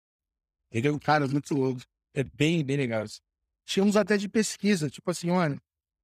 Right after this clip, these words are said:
Speaker 2: sabe compartilhar seus dados, tá todo mundo aqui. Aí chegou uma empresa que ela quer conversar com quem gasta mais de mil reais em ração. Cara, todo, todo mundo que me escuta aqui, me escuta falando de pet todo mês, <laughs> todo episódio. Mas, ah, tu gasta mais de mil reais de ração em pet.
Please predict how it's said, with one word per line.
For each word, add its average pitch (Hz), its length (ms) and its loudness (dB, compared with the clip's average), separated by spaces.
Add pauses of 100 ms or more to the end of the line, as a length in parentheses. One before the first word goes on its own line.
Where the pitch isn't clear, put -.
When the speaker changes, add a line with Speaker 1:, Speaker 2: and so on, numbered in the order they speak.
Speaker 2:
sabe 165 240 0
compartilhar 190 500 2
seus 190 200 -2
dados, 147 280 -2
tá 139 120 -6
todo 165 160 -2
mundo 180 180 2
aqui. 185 320 -4 (720)
Aí 185 160 2
chegou 196 300 4
uma 196 100 6
empresa 165 640 2 (400)
que 160 100 -2
ela 160 120 2
quer 185 160 0
conversar 175 680 -2 (320)
com 156 120 -4
quem 175 240 2
gasta 165 380 2
mais 160 180 2
de 160 120 -2
mil 170 140 2
reais 175 340 2
em 175 60 -4
ração. 156 480 -4
Cara, 175 160 0
todo, 190 220 -8 (180)
todo 202 160 0
mundo 233 140 0
que - 100 -10
me 180 60 -2
escuta - 280 -8
aqui, 180 220 -6
me 180 80 -6
escuta 165 300 -8
falando 165 160 -4
de 160 80 -6
pet 135 320 -2
todo 156 220 -2
mês, 127 200 -2 (160)
<laughs> 139 280 -2
todo 165 180 0
episódio. 135 380 -4 (260)
Mas, 165 280 2
ah, 196 200 4
tu 185 120 -4
gasta 190 340 2
mais 214 140 2
de 214 100 -2
mil 226 180 2
reais 226 200 4
de 220 80 0
ração 214 300 2
em 214 80 0
pet. 175 520 0